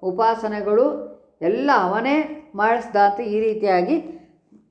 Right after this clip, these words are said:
ನಿಷ್ಕಾಮವಾಗಿ ಕರ್ಮವನ್ನು ಮಾಡಿ ಭಗವಂತನಿಗೆ ಸಮರ್ಪಣೆಯನ್ನು ಮಾಡ್ತಾರೆ. ನಾನು ಅನ್ನೋ ಪಾಪವನ್ನು ಯಾವತ್ತೂ ಕೂಡ ಅವರು ಮಾಡೋದಿಲ್ಲ. ಹೀಗಾಗಿ ಪಾಪಕರ್ಮಗಳು ಅವರನ್ನು ಮುಟ್ಟೋದಕ್ಕೆ ಎಂದೂ ಶಕ್ತರಾಗೋದಿಲ್ಲ, ಸಮರ್ಥವಾಗೋದೇ ಇಲ್ಲ.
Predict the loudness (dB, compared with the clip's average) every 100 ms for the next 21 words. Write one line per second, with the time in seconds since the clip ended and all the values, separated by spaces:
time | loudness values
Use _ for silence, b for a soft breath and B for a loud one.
0 | _ _ _ -6 -4 2 4 4 4 2
1 | 2 0 0 0 0 -2 -2 -2 0 0
2 | 0 -2 -2 -2 -4 -4 -2 -4 -2 -4
3 | -2 -2 0 0 0 0 0 0 2 2
4 | 0 -4 -16 -16 -2 2 2 2 0 0
5 | 0 0 0 0 0 0 -2 -2 -2 0
6 | 2 2 0 -2 -6 -2 0 2 2 0
7 | 0 0 0 0 0 0 -4 -12 B B
8 | -4 0 2 2 2 0 0 -2 -2 -2
9 | -2 0 0 0 0 -2 -2 -2 0 0
10 | 0 0 0 0 -4 B B 0 0 2
11 | 2 2 0 -4 -2 0 0 2 0 0
12 | 0 0 -2 -4 -2 -2 -2 0 0 2
13 | 2 2 0